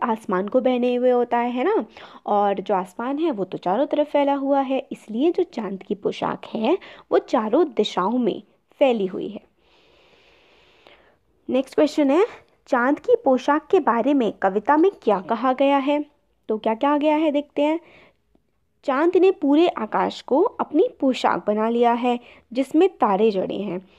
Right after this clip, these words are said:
इस पोशाक में चांद इस तरह लिपटा है कि उसके बीच से केवल उनका गोल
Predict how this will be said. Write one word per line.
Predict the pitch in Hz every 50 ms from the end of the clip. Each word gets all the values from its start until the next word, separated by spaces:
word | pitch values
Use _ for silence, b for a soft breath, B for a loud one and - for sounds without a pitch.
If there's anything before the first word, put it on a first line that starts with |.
| b b b b
इस | - 214 -
पोशाक | - - 220 226 220 - 254 269 277 - -
में | 339 330
चांद | 339 - 277 240 254 302 - - -
इस | 381 403 - -
तरह | 302 285 233 254
लिपटा | 233 208 190 196 - - 214
है | 208 202 220 226 277 339
कि | 339 - - - -
उसके | 302 - - - - 370
बीच | 349 269 - 233 220 196 - -
से | - - 320 349
केवल | 339 - 285 262 254 262 277 339 349 - - _ _ _ _ _ _ -
उनका | 240 220 214 208 - - 269 359 466 B B B B B B B -
गोल | 302 370 415